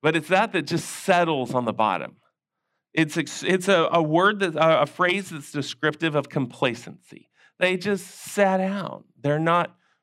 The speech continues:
trying anymore. There's no, there's no seeking after God. There's no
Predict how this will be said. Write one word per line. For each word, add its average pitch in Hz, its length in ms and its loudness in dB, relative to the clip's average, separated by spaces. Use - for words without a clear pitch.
trying 135 640 0
anymore. 139 600 -2
There's 123 340 -2
no, 123 460 2
there's 127 260 0
no 131 140 0
seeking 170 560 -2
after 160 380 -2
God. 110 520 0
There's 120 300 -2
no 135 360 0